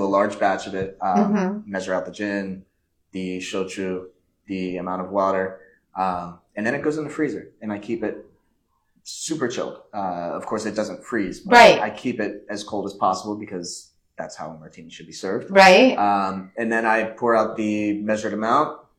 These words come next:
Speaker 1: garnish it with the shiso bitters and the shiso blossom, and it's ready. It's good to
Speaker 2: It's
Speaker 1: go.
Speaker 2: just good to go.
Speaker 1: Yeah, it's perfect.
Speaker 2: Now, let me just ask one question. I don't wanna go too far down this rabbit hole, but when it comes to gins,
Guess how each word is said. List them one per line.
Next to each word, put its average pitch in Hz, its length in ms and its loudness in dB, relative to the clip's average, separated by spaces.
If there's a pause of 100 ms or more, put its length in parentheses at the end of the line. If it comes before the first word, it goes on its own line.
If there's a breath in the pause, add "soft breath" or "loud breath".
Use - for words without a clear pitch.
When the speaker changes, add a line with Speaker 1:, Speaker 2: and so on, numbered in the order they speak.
(140)
Speaker 1:
garnish 107 380 -4
it 101 160 -4
with 107 140 -10
the 101 220 0
shiso 110 400 -8
bitters 110 360 -4
and 101 300 -8
the 104 60 -8
shiso 104 400 -12
blossom, 101 340 -2
and 101 100 0
it's - 500 -10
ready. 104 200 -8
It's - 160 -14
good 98 140 -12
to 98 60 -10
Speaker 2:
It's 202 80 -4
Speaker 1:
go. 208 120 0
Speaker 2:
just - 120 0
good 185 160 6
to 175 100 -4
go. 175 60 0
Speaker 1:
Yeah, 156 340 6
it's - 240 -12 (200)
perfect. - 320 -12 (400 loud breath)
Speaker 2:
Now, 277 300 10
let 302 100 8
me 330 80 6
just 427 160 6
ask 285 200 10
one 226 120 4
question. 190 320 6
I 170 80 6
don't 220 120 8
wanna 226 140 6 (100)
go 185 80 6
too 196 220 0
far 185 180 6
down 170 240 6
this 160 140 -6
rabbit 160 280 2
hole, 156 280 2
but - 400 2
when 214 160 6
it - 120 -4
comes 349 360 6 (280)
to 196 760 6 (380)
gins, 156 800 2